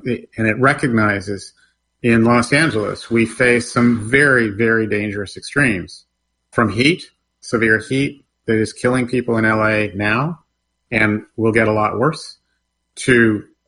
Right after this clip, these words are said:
fire, we know, and yet we also have a hard time understanding that it can be uncontrollable. Uh, but we can work with fire and water to make it safe for people by managing the land and the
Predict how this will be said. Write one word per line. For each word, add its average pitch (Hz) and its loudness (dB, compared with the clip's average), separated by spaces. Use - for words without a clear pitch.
fire, 120 2
we 110 2
know, 120 0
and 107 -2
yet 110 -4
we 107 -2
also 107 -2
have 113 -2
a 107 -2
hard 110 0
time 113 0
understanding 110 -2
that 98 -2
it - -10
can 107 -4
be 107 2
uncontrollable. 113 -2
Uh, 107 2
but 101 -2
we 113 2
can 104 -2
work 135 2
with 120 0
fire 104 -2
and 104 -4
water 101 -2
to - -10
make 101 -6
it - -12
safe 120 -4
for 143 -2
people 147 0
by 104 -2
managing 110 2
the 110 -4
land 110 0
and 101 -2
the 95 -6